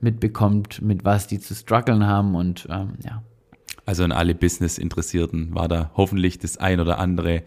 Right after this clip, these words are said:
Speaker 1: Vielleicht auch.
Speaker 2: dabei, wo es jetzt
Speaker 1: <laughs>
Speaker 2: nicht nur drum geht, äh, drei Fehler für einen Vollautomat.
Speaker 1: Genau.
Speaker 2: Drei Fehler für einen Vollautomat. Ja. <laughs> Wird Zeit, dass wir das Ganze hier heute abrappen.
Speaker 1: Genau,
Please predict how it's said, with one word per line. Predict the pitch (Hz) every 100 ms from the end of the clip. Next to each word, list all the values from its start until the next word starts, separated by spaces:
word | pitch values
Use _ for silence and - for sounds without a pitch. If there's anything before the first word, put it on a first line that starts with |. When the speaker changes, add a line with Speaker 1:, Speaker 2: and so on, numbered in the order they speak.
| - -
Speaker 1:
Vielleicht | 98 95 92 92
auch. |
Speaker 2:
dabei, | 90 87 90 92
wo | 92
es | 92
jetzt | 104 -
Speaker 1:
<laughs> |
Speaker 2:
nicht | 95 92
nur | 98 90
drum | 92 90
geht, | 87 90 -
äh, | - 87 87 85 85 -
drei | 80 87
Fehler | - 87 87 85 85 -
für | 90
einen | 82
Vollautomat. | 95 98 98 95 95 92 - _ _ _ -
Speaker 1:
Genau. | 101 92 95 -
Speaker 2:
Drei | - 90
Fehler | - 87 87
für | -
einen | -
Vollautomat. | - 98 92 87 90
Ja. | 87 85 85 - 175 175
<laughs> | 175 -
Wird | 98 -
Zeit, | 90 85
dass | 82
wir | 82
das | 82
Ganze | - 82 82 82 80
hier | 85 80 80 -
heute | 87 82 80 80 - - - - - - -
abrappen. | 87 - 82 - 78 - _ -
Speaker 1:
Genau, | 98 104